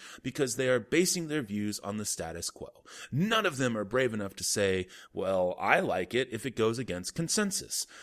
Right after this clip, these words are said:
Therefore, they are less than worthless. Now,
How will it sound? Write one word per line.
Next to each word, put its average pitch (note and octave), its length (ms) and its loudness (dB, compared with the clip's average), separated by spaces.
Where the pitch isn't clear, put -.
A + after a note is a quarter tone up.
Therefore, A2 540 4
they G2+ 220 2
are E2+ 180 0
less C3+ 420 2
than C#3 300 -2
worthless. G2+ 580 0
Now, A2+ 280 0